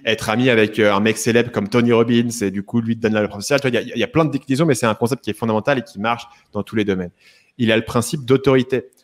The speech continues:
S'il y a un gars qui a une, une blouse blanche ou un gars qui a un uniforme de policier, les gens vont automatiquement faire ce que ce gars demande parce qu'il a, il a une autorité qui lui est conférée.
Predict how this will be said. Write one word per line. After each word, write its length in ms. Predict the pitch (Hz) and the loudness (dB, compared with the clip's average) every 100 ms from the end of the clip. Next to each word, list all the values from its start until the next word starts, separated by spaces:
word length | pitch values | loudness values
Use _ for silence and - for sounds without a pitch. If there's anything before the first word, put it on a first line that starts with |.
| _ | _
S'il 300 | - - 143 | -16 -12 -4
y 60 | 143 | 0
a 80 | 123 | 0
un 80 | |
gars 220 | 120 127 127 | 0 2 2
qui 180 | - | 0
a 140 | 101 95 | 0 0
une, 80 | 101 - | -2 -6
une 160 | 120 101 | -4 0
blouse 240 | 117 113 | 0 2
blanche 460 | 107 127 170 - - _ _ - | 4 4 4 0 -8 _ _ -2
ou 100 | 123 | 0
un 80 | 120 | 2
gars 120 | 139 | 0
qui 100 | 135 | 0
a 40 | |
un 40 | 123 | -2
uniforme 280 | 117 123 | -2 -2
de 80 | 117 | -2
policier, 540 | - 107 98 135 170 - _ - | -2 -4 -2 0 0 -2 _ -8
les 140 | 107 | -6
gens 140 | 127 | -4
vont 100 | 143 | -4
automatiquement 540 | 117 107 117 113 117 127 | -4 -2 -4 -4 -6 -6
faire 200 | 139 127 | -4 -6
ce 80 | - | -6
que 100 | 110 | -12
ce 100 | 98 | -4
gars 120 | 110 | -4
demande 400 | 107 107 160 156 | -2 -2 -4 -4
parce 160 | 107 | -10
qu'il 160 | - 104 | -6 -2
a, 100 | 101 | -2
il 160 | 104 101 | 0 0
a 40 | |
une 60 | 104 | 0
autorité 420 | 98 101 98 127 | 0 0 0 -2
qui 120 | - | -2
lui 120 | 101 | -2
est 60 | 95 | -2
conférée. 480 | - 107 - 95 | -4 -6 -2 -2